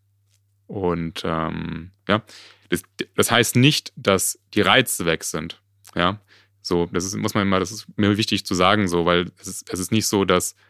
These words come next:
ich mache einmal Breathwork und diese ganzen Reize sind weg. Aber Breathwork gibt mir die Möglichkeit, sie zu sehen, zu sagen, ah,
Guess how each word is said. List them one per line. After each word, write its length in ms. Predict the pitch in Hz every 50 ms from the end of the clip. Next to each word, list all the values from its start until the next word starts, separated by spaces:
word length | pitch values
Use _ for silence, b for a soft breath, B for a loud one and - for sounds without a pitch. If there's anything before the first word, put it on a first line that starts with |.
| _ _ _
ich 80 | - -
mache 180 | 95 92 -
einmal 260 | - 98 101 98 92
Breathwork 460 | 85 95 95 104 104 - 104 95 90 -
und 60 | 87
diese 140 | 82 87 85
ganzen 260 | 87 92 90 - 95
Reize 340 | 85 87 95 101 - - 87
sind 200 | 85 87 80 80
weg. 180 | 82 82 78 -
Aber 140 | 87 87
Breathwork 400 | 87 92 95 107 - - 101 95
gibt 180 | - 98 98 -
mir 100 | 95 92
die 100 | 90 87 87
Möglichkeit, 720 | 92 101 - - 107 107 - 101 - - - 95 87 87 -
sie 80 | 95 -
zu 140 | - - 95
sehen, 260 | 87 98 101 104 98
zu 60 | 92
sagen, 200 | 90 90 87 92 90
ah, 240 | 95 101 98 90